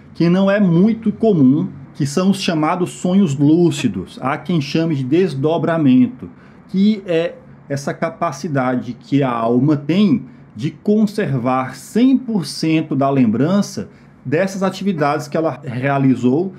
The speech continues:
durante esses momentos de liberdade. O que é que isso quer dizer?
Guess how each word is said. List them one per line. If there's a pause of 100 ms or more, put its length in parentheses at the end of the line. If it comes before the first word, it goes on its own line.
(220)
durante
esses
momentos
de
liberdade. (220)
O
que
é
que
isso
quer
dizer?